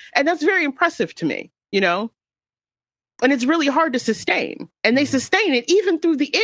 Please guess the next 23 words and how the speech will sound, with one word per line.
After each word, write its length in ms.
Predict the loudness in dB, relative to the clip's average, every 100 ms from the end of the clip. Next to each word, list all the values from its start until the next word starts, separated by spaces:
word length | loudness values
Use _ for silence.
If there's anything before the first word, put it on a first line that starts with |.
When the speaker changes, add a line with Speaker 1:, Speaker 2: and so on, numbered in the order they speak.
| 0
Speaker 1:
end. 220 | 0 -2 -8 -6 -2
Although 240 | 2 2
the 160 | 2 0
ending's 320 | 2 2 0 0
not 180 | 0
for 100 | 2
me, 280 | 2 2 -2 -4 -2
the 60 | 0
ending 420 | 0 -2 -2 0 0
is 100 | 0
still 280 | 0 2
an 80 | 2
ending, 380 | 2 2 0 -2
y'all. 360 | -4 -4 -8 -6 -2
And 160 | 0
it's, 160 | 0 2
Speaker 2:
Yeah, 180 | 2 2
Speaker 1:
it's 220 | -2 -2
Speaker 2:
I 60 | 0
mean, 200 | 0 0
yo, 480 | 2 4 4 2 2
I 40 |
mean 300 | 2 0